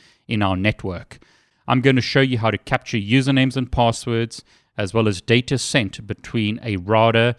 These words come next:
and a host in our topology. But rather than just talking about this, I wanna show you practically how this actually works. I'm gonna show you using Wireshark captures, how arp works, how arp caches are then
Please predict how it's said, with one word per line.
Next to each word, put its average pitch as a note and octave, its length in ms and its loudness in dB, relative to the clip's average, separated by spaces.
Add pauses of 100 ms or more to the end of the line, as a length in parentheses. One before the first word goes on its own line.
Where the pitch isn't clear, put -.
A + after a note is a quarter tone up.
(320)
and G#2+ 160 -2
a G2 120 4
host - 560 2 (260)
in A2+ 180 0
our A2 220 2
topology. G2 720 -2 (560)
But A2 140 -2
rather D3 260 8
than C#3+ 140 4
just - 260 -4
talking C#3 340 4
about A#2+ 300 0
this, C3+ 220 -4
I A#2 40 -4
wanna G#2+ 200 -2
show - 160 0
you A2 120 0
practically A#2+ 600 -4
how A2 240 -2
this G#2+ 260 -6
actually G#2 380 -6
works. A2+ 560 2 (500)
I'm G#2 160 -6
gonna G#2 220 -2
show A#2 240 0
you G2+ 560 0 (180)
using G#2+ 360 0
Wireshark A#2 520 2
captures, - 600 -4 (380)
how G#2+ 280 -2
arp A#2 320 2
works, A2+ 540 0 (240)
how G#2+ 240 -4
arp A#2+ 280 2
caches A2+ 440 -4
are G2 80 -2
then G2+ 260 -4